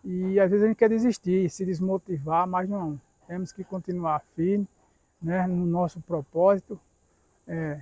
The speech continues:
tentando ver o que é que não tá dando certo, corrigindo, e sim, aí você vai conseguir o que você quer. Só não pode é parar e nem desistir,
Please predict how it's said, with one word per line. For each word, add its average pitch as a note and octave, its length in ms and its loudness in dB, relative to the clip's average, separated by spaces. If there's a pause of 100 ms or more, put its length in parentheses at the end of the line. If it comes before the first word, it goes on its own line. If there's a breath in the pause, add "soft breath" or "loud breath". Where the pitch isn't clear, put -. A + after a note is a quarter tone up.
(140)
tentando F#3 480 2
ver D#3 300 6
o C#3+ 40 2
que F3 100 2
é E3 80 6
que F3 100 0
não F3 120 0
tá E3+ 160 2
dando D#3+ 200 0
certo, F#3 440 4
corrigindo, F3+ 800 0 (640)
e G#3+ 140 2
sim, D3 380 -6
aí D#3+ 180 0
você G#3+ 260 -6
vai D4 280 0
conseguir G3 580 -2
o G#3+ 60 0
que - 120 -10
você A3+ 300 2
quer. C3+ 300 -8
Só G3 160 -4
não G3 100 -4
pode G#3 420 4
é A#3+ 140 2 (720 soft breath)
parar F#3 600 4 (1040)
e F#3+ 60 -6
nem F#3+ 220 2
desistir, F3 880 0